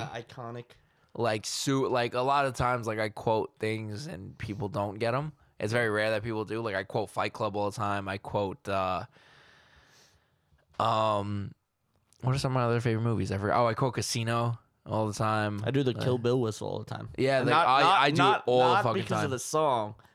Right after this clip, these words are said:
Speaker 1: because of the fucking movies.
Speaker 2: Yes.
Speaker 1: Get that shit right.
Speaker 2: Yeah,
Speaker 1: <laughs>
Speaker 2: absolutely. Uh, oh, the, the amount of things me and my brother quote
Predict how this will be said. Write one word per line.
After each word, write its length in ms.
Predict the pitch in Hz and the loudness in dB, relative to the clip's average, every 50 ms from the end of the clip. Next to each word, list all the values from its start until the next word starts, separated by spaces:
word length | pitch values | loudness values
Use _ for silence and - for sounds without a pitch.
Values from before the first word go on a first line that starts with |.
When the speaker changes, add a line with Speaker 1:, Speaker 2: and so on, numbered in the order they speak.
| _ _ | _ _
Speaker 1:
because 300 | - 123 - - 147 131 | -8 -8 -6 -8 -8 -8
of 80 | 117 104 | -8 -10
the 120 | 110 104 - _ - | -12 -12 -10 _ -4
fucking 280 | 151 123 131 120 107 | -4 -4 -4 -6 -6
movies. 400 | 120 131 143 135 113 98 95 - 127 | -2 -2 -2 -2 -2 -6 -8 -4 0
Speaker 2:
Yes. 320 | 131 123 104 92 - - | 2 2 2 2 0 0
Speaker 1:
Get 120 | 156 160 160 | -2 -2 -2
that 120 | 151 - | -4 -4
shit 160 | - - 143 | -4 -6 -4
right. 280 | 120 135 139 110 90 - _ - - - 117 | -2 -2 -2 -2 -4 -6 _ -20 -12 -6 -2
Speaker 2:
Yeah, 300 | 117 117 117 107 92 95 - - | 2 2 4 2 2 0 -4 -6
Speaker 1:
<laughs> 100 | 247 226 | -4 0
Speaker 2:
absolutely. 720 | - 113 117 117 - - 113 113 110 107 85 90 104 101 - - _ _ - - - - - - _ - - - _ - | 0 2 2 2 0 0 0 2 2 2 0 -2 -2 -6 -8 -12 _ _ -20 -20 -20 -20 -20 -20 _ -20 -20 -20 _ -4
Uh, 380 | - 110 110 110 113 113 110 - - | -2 0 2 2 4 2 2 2 2
oh, 320 | 117 123 135 143 127 120 - 131 | 2 2 4 2 2 0 -2 -4
the, 240 | 127 117 131 131 123 | -4 -2 -2 -2 -2
the 180 | 117 123 131 | -2 -2 -2
amount 260 | 135 131 147 156 160 151 | 0 2 2 0 0 0
of 60 | 131 | -2
things 380 | - 147 143 135 123 110 110 - | -4 -4 -4 -4 -6 -8 -10 -8
me 180 | - 123 127 131 | -6 -4 -2 0
and 60 | 123 | 0
my 100 | 120 117 | 0 0
brother 280 | 107 117 117 117 110 101 | 2 2 2 2 0 -2
quote 420 | - - 113 107 110 110 - | -2 0 0 2 2 0 0